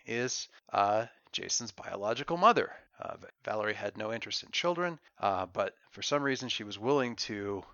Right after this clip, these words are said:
Byron was interested in children, but he and Rusty weren't gonna have any kids, so, uh, Valerie agreed to, uh,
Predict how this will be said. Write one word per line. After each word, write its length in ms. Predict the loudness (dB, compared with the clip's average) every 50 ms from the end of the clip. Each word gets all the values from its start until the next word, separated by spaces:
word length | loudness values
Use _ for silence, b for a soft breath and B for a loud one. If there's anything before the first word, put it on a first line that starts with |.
| _ -2
Byron 400 | 4 8 8 8 8 8 4 8
was 240 | 10 10 10 10
interested 360 | 8 0 0 -2 -4 -4 -4 -4
in 60 | -2
children, 400 | 0 0 0 0 0 -4 -4 -4
but 200 | -6 -6 -8 -8 -8
he 140 | -4 -4
and 100 | -2 0
Rusty 260 | 2 2 2 2 0 -4
weren't 140 | -6 -4
gonna 140 | -4 -6 -6
have 160 | -4 -6 -6
any 100 | -6 -8
kids, 320 | -10 -6 -4 -4 -4 -4 -4
so, 260 | -4 -4 -4 -6 -8 B B B B -10
uh, 140 | -8 -8 -8 -6 -8 -8 -8 -8 -10 -12 -14 -6
Valerie 400 | -2 0 2 2 2 2 0 -2
agreed 560 | -4 -6 -6 -6 -4 0 0 0 0 -2 -4 -10 -18 -14 -10
to, 400 | -8 -8 -6 -6 -6 -6 -8 -8 -10 -14 _ -12 -8 -6
uh, 280 | -6 -4 -6 -8 -10